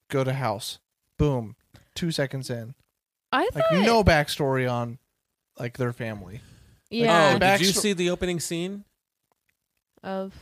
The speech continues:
Speaker 1: Yeah.
Speaker 3: When he's running?
Speaker 1: Yeah.
Speaker 3: Okay. I thought that, I thought that set it up okay.
Speaker 1: No, I meant about the family,
Speaker 2: Like the
Speaker 1: though.
Speaker 2: fam-, the mom and the kids.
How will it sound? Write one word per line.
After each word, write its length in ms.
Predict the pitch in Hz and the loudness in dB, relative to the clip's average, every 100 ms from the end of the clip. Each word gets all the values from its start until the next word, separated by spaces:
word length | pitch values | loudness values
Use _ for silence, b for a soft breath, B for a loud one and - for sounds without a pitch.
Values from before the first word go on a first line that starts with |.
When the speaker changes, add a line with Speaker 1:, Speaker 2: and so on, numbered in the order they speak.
| - | -18
Speaker 1:
Yeah. 640 | - 135 127 69 110 139 226 _ _ _ _ | -12 -12 -12 -12 -12 -12 -14 _ _ _ _
Speaker 3:
When 140 | 127 | -6
he's 320 | 123 131 120 - | -4 -4 -6 -8
running? 480 | 113 117 131 135 143 _ _ | -4 -2 -2 -6 -8 _ _
Speaker 1:
Yeah. 440 | 196 151 131 151 208 - _ _ _ _ _ _ - | -6 -4 -4 -6 -10 -14 _ _ _ _ _ _ -12
Speaker 3:
Okay. 300 | 98 101 101 _ _ _ _ _ | -10 -12 -14 _ _ _ _ _
I 80 | - | -8
thought 160 | - | -6
that, 220 | - 110 - - | -4 -4 -4 -8
I 120 | 160 | -8
thought 160 | 214 156 | -6 -6
that 160 | 110 - _ | -8 -8 _
set 240 | - 110 90 | -8 -6 -4
it 140 | 90 | -4
up 140 | 87 | -6
okay. 200 | 85 101 120 | -6 -4 -2
Speaker 1:
No, 200 | 147 - | -2 -2
I 140 | 139 | -2
meant 240 | 151 160 127 - | 0 -2 -4 -4
about 400 | 143 135 120 - _ _ _ | 0 0 0 -6 _ _ _
the 160 | 131 135 | -8 -8
family, 520 | - 160 160 131 208 | -4 -2 -2 0 -2
Speaker 2:
Like 80 | 104 | 0
the 60 | |
Speaker 1:
though. 40 | 190 | -2
Speaker 2:
fam-, 260 | 175 170 - | -4 -8 -8
the 360 | 185 175 175 175 _ _ 202 | -6 -4 -4 -8 _ _ -12
mom 360 | 190 185 180 | -6 -4 -4
and 160 | 175 190 | -8 -12
the 80 | 180 | -14
kids. 380 | - - - | -16 -16 -20